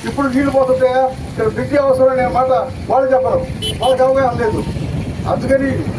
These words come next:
నిత్యం ఈ దాటి వచ్చే ప్రజలు, వాహనాలు అందరూ కూడా ఏంటంటే ఇబ్బంది పడుతున్నారు. ఆ ఎల్లవల చెవులు మాత్రం పోలీసులు నేను కాపలా పెడతారు, దాటి పడి అంత కాపాడుతాం.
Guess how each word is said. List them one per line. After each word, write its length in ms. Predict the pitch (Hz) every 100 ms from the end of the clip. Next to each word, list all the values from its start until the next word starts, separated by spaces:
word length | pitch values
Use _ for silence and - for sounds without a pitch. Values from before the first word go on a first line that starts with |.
| - - -
నిత్యం 680 | 220 - 277 277 254 - - - -
ఈ 120 | 208
దాటి 240 | 214 247 262
వచ్చే 960 | 247 247 226 226 214 214 254 226 185 220
ప్రజలు, 440 | 202 208 262 220 175 - - - - - -
వాహనాలు 840 | 226 247 262 262 226 - - - - - -
అందరూ 240 | - 269 277
కూడా 200 | 554 539
ఏంటంటే 600 | 523 508 523 - - - -
ఇబ్బంది 240 | 214 262 269
పడుతున్నారు. 560 | 262 254 262 269 311 262 - - - -
ఆ 80 |
ఎల్లవల 400 | 220 247 294 294 277
చెవులు 160 | 269 262
మాత్రం 580 | 269 285 277 254 269 254 - - -
పోలీసులు 320 | 311 294 240
నేను 140 | 262 -
కాపలా 240 | 240 233
పెడతారు, 300 | 220 214 208
దాటి 200 | 214 -
పడి 240 | 190 180 170 - - - 214
అంత 140 | 247
కాపాడుతాం. 480 | 226 208 190 175